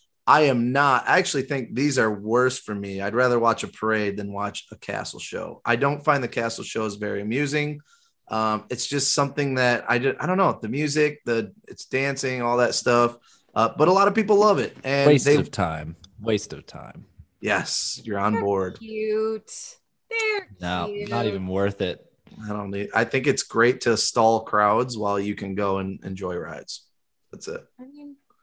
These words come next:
Speaker 2: Fact.
Speaker 1: There you go. Uh, but they will have a new opening and finale to Mickey's Royal Friendship Fair, which, um, has been a show in the past. So they did announce that is coming back.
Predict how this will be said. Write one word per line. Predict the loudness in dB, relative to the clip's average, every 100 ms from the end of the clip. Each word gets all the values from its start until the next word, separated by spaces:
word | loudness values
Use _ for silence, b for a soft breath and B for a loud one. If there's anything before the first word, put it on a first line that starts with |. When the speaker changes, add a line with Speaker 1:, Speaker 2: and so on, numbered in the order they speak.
| _
Speaker 2:
Fact. | -8 -8 -8 -12 -20 _ -20 _ _ _ _ 0
Speaker 1:
There | 2 2
you |
go. | 4 4 2 -2 b b
Uh, | 6 6
but | 6 6
they | 6
will | 8 6
have | 6 6
a |
new | 2 4 4 4
opening | 4 2 2 -2 -2 -4 -2
and | 0 2 2 0
finale | -2 2 4 4 4 2
to | 0 -2 0
Mickey's | 0 -2 -2 -2 0
Royal | 2 4 6 4
Friendship | 2 2 2 2 -4 -2
Fair, | -2 0 2
which, | 2 2 -2 b b _ 2
um, | 4 4
has | 4 6 4
been | 2
a | 0
show | 2 2
in | 2
the | 0
past. | 2 4 4 2 -2
So | 0
they | 0
did | 2 2
announce | 4 4 4 2
that | -4 -2
is | -2
coming | -2 -2 -2 0
back. | 2 2 0